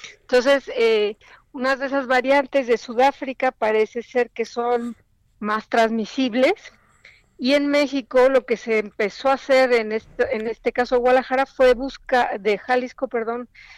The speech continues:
fue buscar, eh, si teníamos alguna variante de ese tipo. Pero digamos que si el virus tiene trein-, el material genético del virus tiene treinta mil letras, nomás se pusieron a buscar un veinte por ciento, que es donde se ha visto este cambio.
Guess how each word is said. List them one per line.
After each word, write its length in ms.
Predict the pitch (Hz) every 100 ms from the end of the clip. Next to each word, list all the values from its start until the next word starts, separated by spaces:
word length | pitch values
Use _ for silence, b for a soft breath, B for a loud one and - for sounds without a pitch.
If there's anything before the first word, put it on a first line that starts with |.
| B _
fue 180 | 269 262
buscar, 640 | 285 - - 254 247 247 254 _ -
eh, 560 | 226 220 208 214 220 - -
si 280 | 247 226 240
teníamos 580 | - 233 254 262 285 262
alguna 380 | 233 247 254 247
variante 400 | 220 226 226 240
de 60 |
ese 160 | 214 226
tipo. 360 | - 220 _ _ _ _ _
Pero 180 | 233 214
digamos 480 | 220 233 254 285 -
que 320 | - 196 - B B B B B B _
si 240 | - 240 233
el 140 | 226
virus 340 | 233 294 320
tiene 400 | - 269 269 269
trein-, 300 | 262 233 208 -
el 560 | 208 202 190 185 196
material 380 | 196 202 220 254
genético 480 | - 262 262 - 220
del 260 | 208 208
virus 240 | 190 220 -
tiene 240 | 240 233
treinta 400 | - 220 190 202
mil 240 | 214 233 247
letras, 320 | 214 - 403 - _ b b b b b
nomás 360 | 233 233 254 269
se 100 | 311
pusieron 460 | 247 - 262 269
a 80 | 254
buscar 320 | 202 - 247
un 140 | 254 214
veinte 320 | 247 233 254
por 160 | 208 190
ciento, 340 | 240 233 226
que 80 | 247
es 80 | 233
donde 280 | 240 220
se 120 | 208 240
ha 80 |
visto 340 | 233 240 - 240
este 280 | 226 - 240
cambio. 420 | 226 214 165